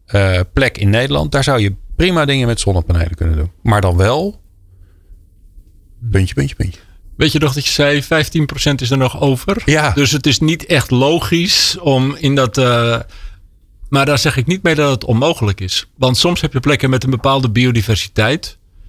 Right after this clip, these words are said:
Speaker 2: En, eh, is het ook mogelijk dat als daar meer schaduw op komt, er ook,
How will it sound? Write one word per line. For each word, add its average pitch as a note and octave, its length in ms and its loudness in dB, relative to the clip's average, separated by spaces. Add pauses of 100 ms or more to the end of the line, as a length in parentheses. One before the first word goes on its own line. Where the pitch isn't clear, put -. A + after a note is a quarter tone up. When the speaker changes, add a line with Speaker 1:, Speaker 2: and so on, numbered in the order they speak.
(280)
Speaker 2:
En, B2+ 440 0
eh, A2 640 0 (1160)
is D3+ 160 0
het - 140 -4
ook D#3+ 180 0
mogelijk C3 720 0
dat A2+ 220 0
als A#2 240 0
daar A2 220 0
meer G#2+ 200 0
schaduw C3 520 0
op - 300 -4
komt, G2 540 -2
er G2+ 180 0 (480)
ook, - 460 -2